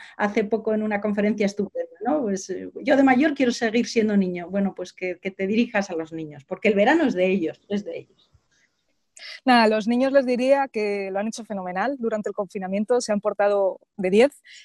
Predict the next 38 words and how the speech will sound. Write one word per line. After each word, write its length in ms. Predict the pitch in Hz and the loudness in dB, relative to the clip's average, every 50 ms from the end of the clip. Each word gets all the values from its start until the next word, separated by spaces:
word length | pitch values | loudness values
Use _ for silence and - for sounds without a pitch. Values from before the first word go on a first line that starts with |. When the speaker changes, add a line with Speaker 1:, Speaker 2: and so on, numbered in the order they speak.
| _ - | _ -2
Speaker 2:
y 140 | - 226 214 | 2 4 4
el 120 | 196 190 | 4 4
verano 280 | 185 185 190 196 202 208 | 4 2 2 2 0 -2
está 200 | 196 - - 208 | -4 -2 -4 -2
para 160 | 190 220 214 | 0 0 0
disfrutarlo. 720 | 208 202 180 - - 185 175 - - 190 185 185 175 170 165 | 0 -2 -4 -4 -8 -10 -10 -6 -6 -6 -4 -4 -8 -10 -10
Entonces, 440 | 160 165 185 185 190 185 - - _ | -6 -4 -2 -2 -2 -2 -6 -10 _
tenemos 320 | - 190 185 190 196 196 - | -6 -4 -2 0 -2 -2 0
que 100 | - 196 | -2 0
ser 200 | 208 214 202 - | 0 0 0 2
todos 200 | - 220 220 214 | 4 4 4 4
responsables 880 | 226 220 - - 220 214 208 208 - 226 233 233 240 247 254 247 - 220 | 4 0 0 0 0 0 0 2 4 4 4 6 6 4 4 4 2 -2
y 500 | 202 196 190 185 185 180 180 180 180 180 | 0 0 0 0 -2 -2 -4 -6 -8 -8
nuestros 360 | 180 175 175 - 175 170 - | -12 -12 -12 -12 -12 -10 -2
padres, 380 | - 185 190 202 202 196 190 | 2 6 6 8 8 6 4
nuestros 280 | 196 196 - - 185 - | 2 -2 -4 -6 -8 -4
familiares 440 | - 190 196 190 208 220 220 214 190 | -2 0 2 4 6 6 4 4 2
nos 140 | 202 185 185 | 0 -2 -2
indicarán 480 | 196 190 180 180 - 185 185 202 214 | -2 -4 -4 -4 -2 0 0 0 2
lo 80 | 226 220 | 2 2
que 100 | 220 202 | 2 2
podemos 420 | - 196 196 208 220 226 220 - | 2 2 2 2 0 -2 -2 -2
y 60 | 220 | -2
no 120 | 214 214 196 | -2 -2 0
podemos 360 | 214 208 202 202 208 196 - | 0 0 0 0 -2 -4 -4
hacer, 340 | 190 190 185 - 233 285 320 - | -6 -6 -4 -2 -4 -4 -2 0
pero 220 | - 214 190 196 | 0 4 4 4
dentro 320 | 190 208 233 226 254 262 247 | 4 4 2 4 6 6 6
de 80 | 240 | 6
esos 240 | 233 - 214 202 185 | 4 0 -6 -8 -6
límites, 640 | 208 214 240 254 285 - - 330 349 349 - - _ | -6 -4 -2 -4 -4 -4 -4 -6 -6 -6 -10 -16 _
que 80 | - 190 | -10 -10
aprovechen 400 | 175 - 185 202 208 - 233 220 | -6 -4 -4 -4 -4 -6 -6 -4
el 80 | 196 | -2
verano 260 | 190 190 208 226 262 | -2 -2 -2 -2 -4
para 200 | 254 - 202 180 | -6 -6 -8 -8
pasárselo 520 | - 180 180 - 196 190 - 240 233 214 175 | -8 -8 -8 -8 -10 -10 -6 -4 -4 -4 -4
pipa, 460 | - 214 233 214 - - 285 302 | -4 -6 -6 -6 -4 -4 -4 -4